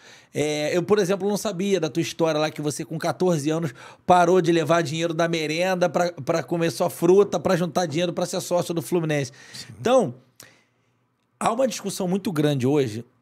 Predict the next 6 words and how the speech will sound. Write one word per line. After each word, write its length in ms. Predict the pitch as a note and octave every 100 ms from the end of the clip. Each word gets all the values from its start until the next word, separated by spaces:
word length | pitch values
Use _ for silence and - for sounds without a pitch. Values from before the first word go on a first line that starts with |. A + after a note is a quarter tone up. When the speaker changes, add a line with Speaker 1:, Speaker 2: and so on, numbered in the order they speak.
| _ _ -
Speaker 1:
ah, 320 | C#3 C#3 C3 B2+
sobre, 760 | - - D3+ C#3 C#3 C3+ B2+ C3 _ _ - C3 -
é, 300 | C#3 C3 B2 G#2+ G2 _ - - _ _ _ _ _
diretor-torcedor, 1200 | B2 D#3+ A3+ - A3 G#3 - G3 - D#3+ A#2+ B2 - - _ _ _ _ -
né? 300 | A#2+ C3+ C3
Porque 460 | - - C3+ B2+